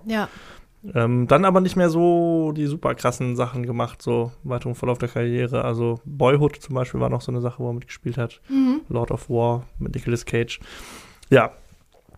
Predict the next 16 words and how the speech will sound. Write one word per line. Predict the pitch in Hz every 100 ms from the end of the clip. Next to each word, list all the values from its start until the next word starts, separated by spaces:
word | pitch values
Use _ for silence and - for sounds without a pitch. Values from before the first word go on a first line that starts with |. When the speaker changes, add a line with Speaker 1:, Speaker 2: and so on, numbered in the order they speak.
| -
Speaker 2:
Ähm, | 156
in | 175
weiteren | 175 165 151
Rollen | 147 147
Scotty | - 135 127
Glenn, | 135 175 269 320 _ _ -
Tom | 139 127
Berenger, | 139 170 170
Doktor | 151 151 151
Dre | 123 123 120
spielt | - - 147
mit, | 160 180 -
Snoop | - 156 143 -
Dogg | 127 120 175 - _
spielt | - - 175 165
mit, | 196 -